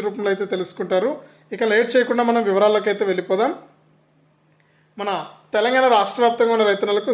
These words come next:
సీఎం రేవంత్ రెడ్డి గారు ఎన్నికల మేనిఫెస్టోలో ప్రతి ఏడాది కూడా రైతులకు పదమూడు వేల ఐదు వందల రూపాయలు ఇస్తామని, పదిహేను వేల రూపాయలు ఇస్తామని హామీ ఇచ్చారు. ఇక ఈ పదిహేను వేల రూపాయల్లో భాగంగా సీజన్కు ఏడు వేల ఐదు వందల రూపాయలు చొప్పున రెండు సీజన్లకు సంబంధించి పదిహేను వేల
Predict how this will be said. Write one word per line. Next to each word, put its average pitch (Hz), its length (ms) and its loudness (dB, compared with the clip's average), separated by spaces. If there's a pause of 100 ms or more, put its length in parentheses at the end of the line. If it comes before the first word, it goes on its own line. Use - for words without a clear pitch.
సీఎం 214 260 0
రేవంత్ 190 240 0
రెడ్డి 190 180 0
గారు 208 160 2 (440)
ఎన్నికల 233 340 -2
మేనిఫెస్టోలో 214 540 0 (100)
ప్రతి 190 220 0 (100)
ఏడాది 226 320 2
కూడా 220 200 2
రైతులకు 202 420 0 (440)
పదమూడు 226 360 -2
వేల 240 120 2 (120)
ఐదు 202 120 -2
వందల 214 160 0 (100)
రూపాయలు 202 300 0
ఇస్తామని, 196 360 -4 (220)
పదిహేను 220 320 0
వేల 226 160 4
రూపాయలు 196 280 0
ఇస్తామని 202 340 -2 (380)
హామీ 190 280 -2
ఇచ్చారు. 208 280 -2 (400)
ఇక 196 160 -12
ఈ 220 100 -6
పదిహేను 247 320 2
వేల 247 180 4
రూపాయల్లో 233 420 4
భాగంగా 220 340 0
సీజన్కు 226 440 -4
ఏడు 202 120 0
వేల 208 160 0
ఐదు 196 100 -2
వందల 202 220 -4
రూపాయలు 190 300 -2
చొప్పున 220 240 -4 (480)
రెండు 226 220 -2
సీజన్లకు 240 380 -2
సంబంధించి 214 360 -4 (100)
పదిహేను 196 320 -2
వేల 214 100 -2